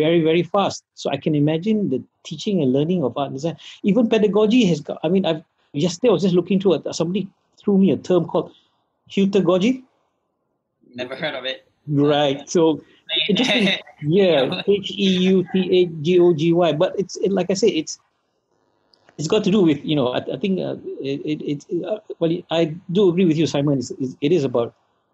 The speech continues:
Speaker 1: revisiting, I think, but maybe coming up with more of a hybrid thing rather than just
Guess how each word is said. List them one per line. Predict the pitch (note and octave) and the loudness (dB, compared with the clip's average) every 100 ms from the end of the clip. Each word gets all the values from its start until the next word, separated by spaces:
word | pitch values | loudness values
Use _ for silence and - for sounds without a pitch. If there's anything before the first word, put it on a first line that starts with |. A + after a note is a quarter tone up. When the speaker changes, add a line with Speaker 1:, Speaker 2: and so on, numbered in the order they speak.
| _ _ A#2 | _ _ -10
Speaker 1:
revisiting, | B2 A#2+ A#2 A2 A#2 - A2+ G#2 | -6 -4 -4 -4 -4 -4 -6 -8
I | |
think, | G2 G#2 G#2+ - - | -12 -14 -14 -18 -6
but | B2+ B2+ _ _ _ - | -6 -6 _ _ _ -6
maybe | D#3+ | -4
coming | - D3 D3 | -2 -2 0
up | C3 | 0
with | A2+ | -2
more | C3+ | -2
of | A2 | -2
a | G2+ | -4
hybrid | A#2+ A#2 B2 B2+ - | -6 -4 -4 -6 -4
thing | C3 A2+ | -4 -4
rather | A2+ | -4
than | A#2 A2 | -6 -6
just | A2 - | -6 -8